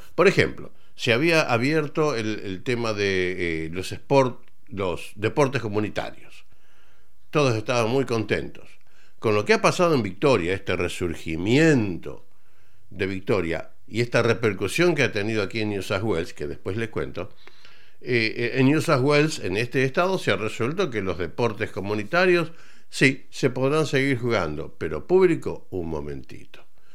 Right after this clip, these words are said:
Solamente los padres o quienes estén a cargo de los niños que están jugando. No abuelos, no hermanos,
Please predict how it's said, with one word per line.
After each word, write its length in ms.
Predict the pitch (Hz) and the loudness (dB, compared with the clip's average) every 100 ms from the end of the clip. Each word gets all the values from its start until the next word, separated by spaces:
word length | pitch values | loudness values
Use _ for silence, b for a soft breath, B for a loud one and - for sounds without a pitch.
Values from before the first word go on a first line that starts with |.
| b b | b b
Solamente 880 | - 151 127 120 131 123 127 120 120 - - - - - - | -4 0 2 2 0 0 0 -2 -2 -10 -10 -10 -10 -10 0
los 200 | 117 - | 0 2
padres 640 | - 196 180 175 170 - - - - | 4 4 4 2 0 -4 -10 -10 -8
o 380 | - 151 156 - - - 131 | 0 0 0 -6 -10 -10 -6
quienes 280 | - 117 104 | -2 0 0
estén 340 | 95 82 123 | -2 -4 -2
a 100 | 110 | -2
cargo 380 | 101 120 113 107 | 0 0 2 0
de 260 | 76 90 95 | -2 -2 -2
los 220 | 92 - - - - - - | -2 -6 -8 -10 -10 -10 -4
niños 400 | 131 139 127 101 | 2 4 4 0
que 80 | 98 | -4
están 220 | 107 95 | -4 -4
jugando. 500 | 85 71 - - - - - - - - - - - - - - - | -4 -6 -8 -10 -10 -10 -10 -10 -10 -10 -10 -10 -10 -10 -10 -10 -2
No 140 | 117 | 0
abuelos, 540 | 107 117 107 98 90 - - - | 2 4 2 2 -4 -6 -10 -8
no 200 | 95 95 | -4 -2
hermanos, 640 | 82 87 92 80 71 65 | -2 0 2 0 -2 -6